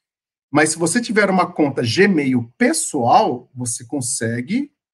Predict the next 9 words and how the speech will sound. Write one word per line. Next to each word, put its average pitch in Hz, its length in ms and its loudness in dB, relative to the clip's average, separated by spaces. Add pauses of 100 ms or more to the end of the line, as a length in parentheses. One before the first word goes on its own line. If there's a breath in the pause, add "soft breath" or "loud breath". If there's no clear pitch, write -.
(160)
é, 123 160 -2
conhecer 170 800 2
o 294 60 2
Google 190 280 -4
Sala 127 260 -6
de 117 140 -8
Aula 131 360 -4
e 233 80 -2
utilizar 196 600 -2